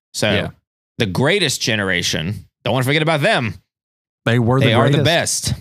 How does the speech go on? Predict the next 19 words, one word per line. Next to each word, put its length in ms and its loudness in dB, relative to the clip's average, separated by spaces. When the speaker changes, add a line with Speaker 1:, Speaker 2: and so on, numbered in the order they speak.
Speaker 1:
Anyone 360 0
before 440 -2
<laughs> 0 -
nineteen 520 -4
twenty-eight. 420 -2
No, 80 -4
I'm 60 -6
just 100 -10
kidding. 260 -4
<laughs> 2000 -2
Speaker 2:
From 220 2
zero 500 2
to 100 2
nineteen 580 2
twenty-eight. 720 0
Speaker 1:
Yeah. 220 2
So, 360 0
uh, 340 0
bu-, 180 -2